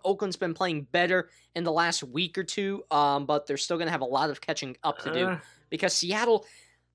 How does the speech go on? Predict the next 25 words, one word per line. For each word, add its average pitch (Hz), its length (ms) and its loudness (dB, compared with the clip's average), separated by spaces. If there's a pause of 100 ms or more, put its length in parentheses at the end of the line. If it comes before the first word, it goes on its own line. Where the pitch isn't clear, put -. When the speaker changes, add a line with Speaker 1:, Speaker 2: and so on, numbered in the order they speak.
(100)
Speaker 1:
leapfrogged 240 1000 4
them 175 440 2 (160)
and 165 160 0
are 156 140 0
only, 180 400 -4
well, 185 120 2
they're 165 120 -4
six - 240 -2
games 165 200 -2
back 147 220 2
of 117 100 -8
Houston. 120 300 -6
They're 107 100 -10
not 123 160 -6
gonna 117 120 -10
win 104 140 -8
the 95 60 -14
division. 104 360 -8 (640)
This 311 160 2
is 403 120 2
a 294 80 0
team, 233 440 0
Seattle, 208 480 2
that 202 100 -2
has 220 220 2